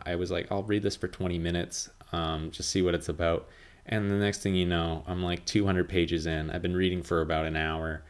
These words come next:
and, um, yeah, I could not put this book down. And I will definitely, definitely be buying, um, a paper copy, uh, paperback copy, maybe two. Who knows? Um,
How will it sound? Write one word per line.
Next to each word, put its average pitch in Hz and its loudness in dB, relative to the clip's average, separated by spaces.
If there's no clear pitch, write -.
and, 80 -2
um, 76 -4
yeah, 85 -6
I 92 -6
could - -4
not 90 0
put 80 -2
this 80 -6
book 80 -2
down. 78 0
And 82 0
I 87 4
will 110 6
definitely, 87 2
definitely 85 2
be 78 -2
buying, 80 0
um, 71 -2
a 92 -2
paper 98 6
copy, 73 -4
uh, 80 0
paperback 85 0
copy, 78 0
maybe 160 2
two. 143 2
Who 131 2
knows? 110 0
Um, 85 -2